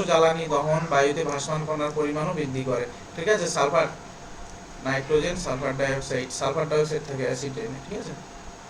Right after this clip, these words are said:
এইচ টু এস ও ফোর, সালফিউরিক অ্যাসিড। ওয়াটার, এ ওয়ান্ডার লিকুইড, একটি আশ্চর্য তরল। কেন বলা হয়? কারণ এটাতে সবকিছুই প্রায়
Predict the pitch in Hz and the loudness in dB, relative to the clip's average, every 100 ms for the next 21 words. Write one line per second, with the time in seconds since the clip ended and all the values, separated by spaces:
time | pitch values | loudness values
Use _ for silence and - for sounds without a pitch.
0 | - - - - - - 147 147 - 151 | -16 -16 -16 -16 -16 -4 -2 -2 0 0
1 | 131 131 131 - - 135 139 139 131 - | 0 -2 -6 -10 -6 -4 0 0 0 -4
2 | - - - - - - - - - - | -8 -12 -16 -16 -12 -8 -8 -8 -12 -16
3 | - - - - - - - - - - | -16 -16 -16 -16 -16 -16 -16 -16 -16 -16
4 | - - - - - 95 - - - - | -16 -16 -16 -16 -16 -16 -16 -16 -16 -16
5 | - - - - - - - 143 156 156 | -16 -16 -16 -16 -16 -14 4 8 10 10
6 | 147 156 180 160 165 175 151 147 139 131 | 8 4 4 4 6 4 4 4 4 4
7 | - - 139 147 - 156 170 147 135 135 | 2 4 4 2 -2 -4 -2 4 4 4
8 | 135 156 165 160 165 175 190 170 165 151 | 2 2 4 6 6 4 2 0 0 0
9 | 156 165 165 151 170 180 196 185 165 | 0 -2 -2 -2 -4 -4 -2 2 4